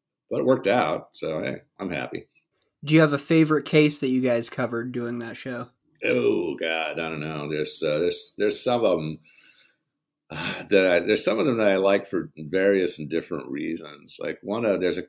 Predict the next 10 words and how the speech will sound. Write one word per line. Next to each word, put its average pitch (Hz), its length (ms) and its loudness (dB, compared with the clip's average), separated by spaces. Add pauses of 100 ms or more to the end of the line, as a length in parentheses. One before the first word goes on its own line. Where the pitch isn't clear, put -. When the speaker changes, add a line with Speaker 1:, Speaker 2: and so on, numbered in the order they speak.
Speaker 1:
couple 131 400 2
of 87 180 4
'em 78 340 -6 (1160)
that 92 180 0
I 78 80 -2
still 113 640 2
think 85 220 -4
about 67 440 -10
because, 73 720 -2
um, - 360 -8